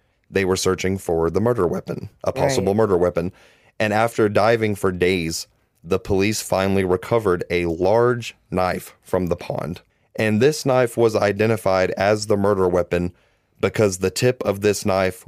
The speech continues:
Speaker 1: was missing. And the tip of this knife was found by the medical examiner.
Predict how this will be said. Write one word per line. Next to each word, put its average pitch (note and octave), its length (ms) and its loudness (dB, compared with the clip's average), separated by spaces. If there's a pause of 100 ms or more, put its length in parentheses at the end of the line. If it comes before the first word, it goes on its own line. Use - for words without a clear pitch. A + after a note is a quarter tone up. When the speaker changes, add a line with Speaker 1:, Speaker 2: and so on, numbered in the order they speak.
Speaker 1:
was F#2 260 0
missing. F2+ 440 -4 (480)
And G#2+ 280 2
the G2+ 80 2
tip D3+ 420 2
of G#2+ 160 0
this G#2+ 240 2
knife G2 500 0
was F#2+ 240 0
found G2+ 520 2 (280)
by F#2 240 2
the A2 140 2
medical G#2+ 500 2
examiner. F#2 600 -2